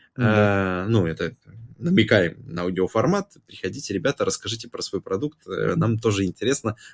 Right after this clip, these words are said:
Speaker 2: Мы бы с удовольствием аккаунты бы получили туда, чтобы тоже посмотреть, как там все устроено.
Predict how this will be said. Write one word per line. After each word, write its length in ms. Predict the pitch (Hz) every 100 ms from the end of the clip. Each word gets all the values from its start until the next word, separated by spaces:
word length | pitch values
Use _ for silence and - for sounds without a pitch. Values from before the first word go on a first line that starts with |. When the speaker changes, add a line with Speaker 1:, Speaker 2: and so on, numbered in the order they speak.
| _
Speaker 2:
Мы 140 | 104 90
бы 60 |
с 80 | -
удовольствием 440 | 90 92 87 87 87
аккаунты 440 | - 202 185 117
бы 120 | 90
получили 560 | 80 87 - - 90 87
туда, 420 | - 90 85 80
чтобы 220 | - 80
тоже 220 | 85 78 -
посмотреть, 680 | - - 92 107 147 160 156
как 140 | 98
там 140 | 92 80
все 120 | -
устроено. 760 | - - 107 160 165 143 120